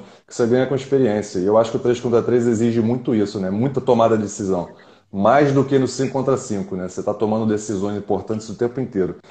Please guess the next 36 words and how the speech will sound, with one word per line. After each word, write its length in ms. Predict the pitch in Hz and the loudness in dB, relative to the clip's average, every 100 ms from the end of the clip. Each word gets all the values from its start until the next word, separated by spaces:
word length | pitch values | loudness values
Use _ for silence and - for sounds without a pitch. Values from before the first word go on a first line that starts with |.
| - - _ | -20 -20 _
Então, 140 | - 113 | -2 2
eu 40 | |
acho 140 | 127 | 2
que 60 | - | 2
os 220 | 131 113 | 2 4
atletas 400 | 123 127 139 139 | 2 4 2 4
experientes, 680 | 131 120 131 113 117 139 139 | 0 2 4 4 4 0 0
cara, 240 | 113 101 | 0 2
tem, 640 | 95 120 131 135 117 - - - | 0 0 0 0 -2 -4 -16 -4
tem, 460 | 120 135 120 107 | 0 2 0 0
tem 180 | - 123 | 0 0
um 120 | 123 | 0
pouco 380 | 120 135 139 139 | 2 6 6 4
disso, 440 | 113 107 113 - 113 | 2 4 2 0 0
né? 260 | 110 117 - - - - _ | 0 -2 -10 -20 -20 -20 _
De 220 | 80 95 | -6 0
já 160 | 101 104 | 4 4
ter 220 | - 127 | 6 4
vivido 440 | 113 117 107 110 | 6 4 4 2
mais, 360 | 101 104 123 123 | 4 4 6 6
já 100 | 117 | 4
saber 380 | 110 107 101 110 | 2 2 2 2
tomar 240 | 120 113 | 2 2
melhores 320 | 113 110 110 | 4 4 4
decisões. 540 | 107 107 117 98 95 92 | 2 -2 -2 0 0 -2
Então, 180 | 92 117 | -2 2
eu 80 | 123 | 2
acho 100 | 127 | 0
que 60 | |
você 100 | 131 | -2
tá 120 | 117 | 0
num, 180 | 135 135 | 2 0
cara, 260 | - 123 98 | 2 4 4
num 140 | 98 | 2
ótimo 360 | 107 120 120 123 | 2 2 2 2
momento. 520 | 117 98 113 117 - | 2 4 2 0 -6